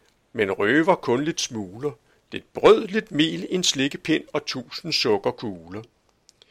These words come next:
Det hænder dog, at Jonathan vil have en honningkagemand, men ellers så tager vi os kun en tår vand, både Kasper og Jesper og Jonathan." "Ja, Jonathan er altid sulten, selvom han er mæt,"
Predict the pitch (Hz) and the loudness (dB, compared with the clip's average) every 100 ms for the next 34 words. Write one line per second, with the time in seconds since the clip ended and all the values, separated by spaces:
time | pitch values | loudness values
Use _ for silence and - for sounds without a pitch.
0 | - - _ 110 90 98 160 220 214 135 | -20 -20 _ -8 -4 2 6 6 8 8
1 | 156 123 - 104 123 180 180 - 127 123 | 8 6 4 0 0 2 0 2 0 -2
2 | 101 104 87 92 139 - 160 107 90 120 | -6 -8 -2 2 2 0 -6 -2 -2 -2
3 | 160 - 107 170 180 170 - - - - | -6 0 4 4 4 2 0 -20 -20 -6
4 | - - - 170 220 - - - - 160 | -6 2 6 8 6 4 -2 2 4 4
5 | 180 175 - - - - - 135 175 151 | 4 -4 -4 -6 -2 -2 0 0 2 -2
6 | - 92 127 190 - - 190 190 - 104 | -2 0 2 0 0 6 6 6 2 0
7 | - - 131 _ - 160 104 92 - - | 2 -2 -4 _ 2 2 2 -4 -4 -8
8 | - _ - 131 95 85 92 - 90 - | -10 _ 0 2 -2 -4 -6 -4 -4 -6
9 | _ _ _ _ _ _ _ _ - 92 | _ _ _ _ _ _ _ _ 0 6
10 | 92 90 - _ 110 107 113 107 104 104 | 6 4 -4 _ 2 4 4 4 6 8
11 | 107 123 - 117 - 101 139 113 - - | 8 6 0 -2 -2 -2 -2 -8 -10 -12
12 | - 147 151 107 107 101 101 160 - | 4 6 8 6 4 6 6 4 4